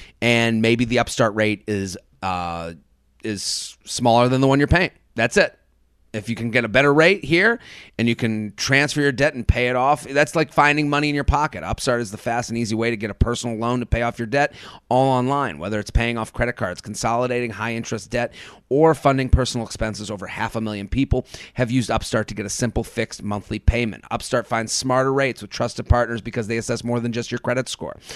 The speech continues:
With just a five-minute online rate check, you can che-, see your rate up front for loans from one thousand to fifty thousand dollars. You can get approved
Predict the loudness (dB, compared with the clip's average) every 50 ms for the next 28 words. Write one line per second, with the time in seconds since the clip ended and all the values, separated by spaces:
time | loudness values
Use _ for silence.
0 | -16 -8 -2 0 2 2 2 2 0 -2 0 2 2 4 4 2 2 0 0 0
1 | 0 0 -2 -2 -4 -4 -4 -2 0 0 0 0 2 2 2 2 0 -4 -6 -6
2 | -6 -6 -4 -4 -6 -6 -6 -8 -6 -2 0 2 2 2 0 -2 -6 -12 -20 -20
3 | -4 _ 6 6 6 8 6 6 6 6 4 4 2 4 6 6 6 6 4 0
4 | -4 -2 0 2 2 4 4 2 2 0 -2 -2 -4 -4 -4 -2 -2 -2 0 0
5 | 0 0 -2 -2 -4 -4 -6 -6 -8 -8 -6 -4 -4 -4 -2 -2 0 2 4 4
6 | 2 2 -2 -6 -4 -2 0 -2 0 2 4 6 6 6 6 6 4 2 0